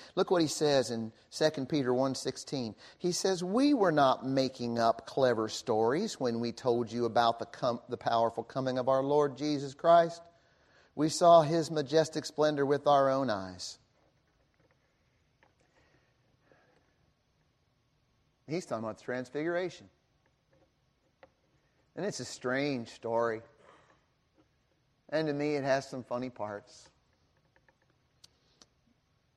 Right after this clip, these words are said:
But I love this story because it reminds me why I follow Jesus. I don't have to find God. God's come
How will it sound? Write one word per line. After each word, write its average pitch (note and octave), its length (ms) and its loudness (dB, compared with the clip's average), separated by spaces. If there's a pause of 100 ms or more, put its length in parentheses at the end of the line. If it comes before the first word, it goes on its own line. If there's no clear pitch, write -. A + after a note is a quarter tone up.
(100)
But C3 120 4
I C#3 100 12
love B2+ 260 4
this A2+ 140 -8
story G2 400 -14 (1300)
because B2 340 -6
it C3 60 -8
reminds B2+ 420 -4
me B2+ 100 -8
why A#2 300 2
I A#2+ 40 -4
follow A#2+ 300 -4
Jesus. G2+ 400 -18 (2750)
I C#3+ 140 -2
don't C3 120 -2
have A#2+ 120 -4
to - 80 -20
find A2 240 -10
God. A2+ 400 0 (2500)
God's B2 360 0
come A#2 400 -6